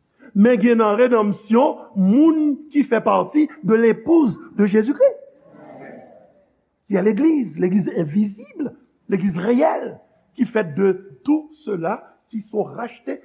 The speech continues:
par le sang de Jésus-Christ. E ben, la pran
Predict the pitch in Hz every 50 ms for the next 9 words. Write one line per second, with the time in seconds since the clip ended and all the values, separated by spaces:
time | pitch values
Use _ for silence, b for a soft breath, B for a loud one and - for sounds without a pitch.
0 | b b b 180 180 170 175 180 180 180 - - - 392 392 330 269 175 147 156
1 | - 170 - - 523 508 415 - _ _ _ _ _ _ _ _ _ _ _ _
2 | _ _ _ _ _ _ _ _ _ - 175 196 196 226 214 - - 220 254 269
3 | 262 202 151 135 -